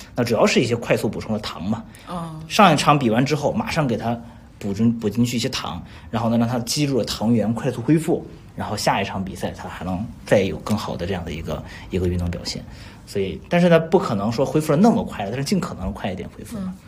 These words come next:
Speaker 2: 除了糖还会补充什么？
Speaker 1: 嗯，基本上在比赛期间最主要的就是糖。
Speaker 2: OK。
Speaker 1: 啊，而且是快速吸收的那，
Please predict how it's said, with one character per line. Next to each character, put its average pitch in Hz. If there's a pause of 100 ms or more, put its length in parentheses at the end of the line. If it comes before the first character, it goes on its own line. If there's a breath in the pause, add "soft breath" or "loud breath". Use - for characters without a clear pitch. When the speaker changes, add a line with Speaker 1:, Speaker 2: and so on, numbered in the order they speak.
(160 loud breath)
Speaker 2:
除 202
了 349
糖 196
还 190
会 208
补 185
充 170
什 131
么？ 127
Speaker 1:
嗯， 120
基 254
本 170
上 131
在 131 (180)
比 110
赛 147
期 -
间 170 (160)
最 143
主 113
要 92
的 95
就 87
是 90
糖。 - (140)
Speaker 2:
OK。 156 (280)
Speaker 1:
啊， - (220 loud breath)
而 113
且 117
是 110
快 -
速 107
吸 98
收 95
的 92
那， 87